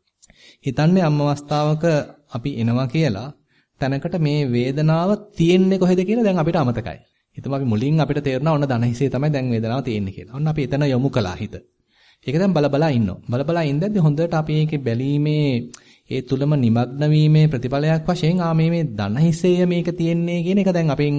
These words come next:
ගිලිහිලා. ඒ වෙනුවට දැන් අපි මුළු ලෝකෙම අපිට අතහැරිලා දැන් කොහේදෝ මන්ද වේදනාවක් දැනෙනවා. දැනෙන්නෙත් එච්චරයි, වෙන මොකක්වත් දැනෙන්නෙත් නෑ. ඒ වේදනාව අපි හොඳට සමීපව නිරීක්ෂණය කරනවා. මුහුණට මුහුණ බලාගෙන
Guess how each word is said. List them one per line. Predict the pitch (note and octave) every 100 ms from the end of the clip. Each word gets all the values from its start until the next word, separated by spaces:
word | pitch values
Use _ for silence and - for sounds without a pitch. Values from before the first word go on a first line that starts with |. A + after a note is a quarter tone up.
| B2
ගිලිහිලා. | A#2+ G#2+ F#2+ - _ _ _ _ _ _ _
ඒ | C#3+
වෙනුවට | A#2 B2 F3+ G#3
දැන් | G3 F3+
අපි | E3 E3+
මුළු | D#3+ C#3
ලෝකෙම | C#3+ C3 D3 D3+ C#3+
අපිට | C3 C3+
අතහැරිලා | A#2+ F#2+ A#2+ B2 E3 G#2+ C3+ G3+ - _ _ -
දැන් | F3+
කොහේදෝ | C3 A#2+ D#3 G3+ A3 A3
මන්ද | G3+ E3+ C3
වේදනාවක් | A#2 A#2 B2+ B2 A#2 G2
දැනෙනවා. | G2 G#2 A#2+ D#3 - -
දැනෙන්නෙත් | G#2+ A#2 C3+ D#3 D3 -
එච්චරයි, | - - - E3+ A3
වෙන | F3+ C#3
මොකක්වත් | B2+ C#3 D3+ C3+
දැනෙන්නෙත් | A#2 A#2+ C#3 D3+
නෑ. | G#2+ F#2 D#3+ - _ _
ඒ | D3+ E3
වේදනාව | A#2 B2+ F3 F3+ E3
අපි | D#3 E3+
හොඳට | C#3+ A#2+ C#3 D3+ D#3 G#3 F#3+ - -
සමීපව | - B2 C#3 C#3+ F#3
නිරීක්ෂණය | C#3 A2+ - A#2+
කරනවා. | A#2 F#2 -
මුහුණට | A#2 B2 C#3+
මුහුණ | C3+ C3 D3 F#3
බලාගෙන | F3+ A#2+ B2+ B2+ D3+